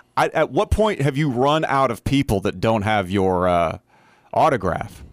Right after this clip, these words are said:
Uh, 'cause it's ju-, how can the lines for him consistently be that long? Like, every, at this point, everyone has to have Coach Dooley's signature, but every Saturday before a Georgia home game,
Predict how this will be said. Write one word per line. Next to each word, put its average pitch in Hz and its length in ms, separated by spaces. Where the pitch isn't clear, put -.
Uh, 104 160
'cause 113 220
it's 131 100
ju-, 143 140
how 131 160
can 185 200
the 156 80
lines 131 520
for 113 180
him 107 140
consistently 117 640
be 104 180
that 92 220
long? 107 300
Like, 95 200
every, 170 240
at 135 140
this 214 160
point, 175 320
everyone 160 400
has 131 360
to 120 100
have 113 240
Coach 123 280
Dooley's 110 360
signature, 123 500
but 95 400
every 123 300
Saturday 135 540
before 139 340
a 123 40
Georgia 127 380
home 135 260
game, 104 480